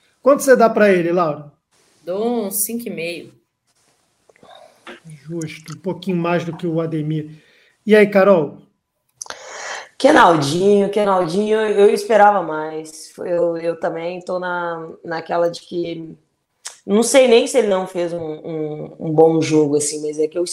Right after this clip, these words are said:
Speaker 3: eu realmente esperava muito mais do Keno. Esperava ele dando uma bagunçada ali pra cima do Marcos Rocha. Passou, acho que umas duas vezes só. Eu vou dar seis pro Keno,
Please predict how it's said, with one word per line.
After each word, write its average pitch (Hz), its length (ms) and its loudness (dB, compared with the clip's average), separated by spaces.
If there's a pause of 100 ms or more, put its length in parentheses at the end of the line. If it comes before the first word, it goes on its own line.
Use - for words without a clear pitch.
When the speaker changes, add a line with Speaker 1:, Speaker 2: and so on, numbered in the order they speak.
(120)
Speaker 3:
eu 175 60 -4
realmente 190 380 2
esperava 175 420 -2
muito 202 240 -10
mais 156 200 -10
do 139 60 -20
Keno. 143 320 -20 (500)
Esperava 190 360 -2
ele 175 60 -2
dando 190 160 -2
uma 190 120 -2
bagunçada 175 640 0
ali 160 100 -6
pra 156 160 -10
cima 165 160 -14
do 160 60 -14
Marcos 156 240 -12
Rocha. 165 500 -6 (800)
Passou, 175 500 0
acho 190 200 -4
que - 40 -18
umas 175 220 -12
duas 165 400 -8
vezes 151 400 -10
só. 175 520 0 (140)
Eu 185 160 -4
vou 214 120 -2
dar 196 180 2
seis 170 400 -6
pro 160 180 -16
Keno, 165 400 -6